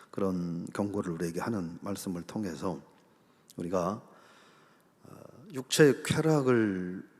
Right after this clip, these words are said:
이루기 위해서 하나님의 말씀을 소홀히 여기는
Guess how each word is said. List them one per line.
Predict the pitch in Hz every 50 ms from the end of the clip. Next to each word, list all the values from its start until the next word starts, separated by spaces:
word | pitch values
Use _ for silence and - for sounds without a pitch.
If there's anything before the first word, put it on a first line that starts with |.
| _ _ _ _ -
이루기 | 113 104 104 98 - 101 95 98
위해서 | 104 107 104 98 - - 123 - - 180 226 - - - - - - _ _ _ _ _ _ _ _ _ -
하나님의 | - - 120 117 110 107 95 95 95 90 87 95
말씀을 | - 95 98 98 - - - 92 90 101 101 92 85 78 76 - - - _ _ _ _ _ _ _ _
소홀히 | - - - - 170 160 143 160 160 151
여기는 | 143 123 113 104 113 110 113 120 117 101 85 82 80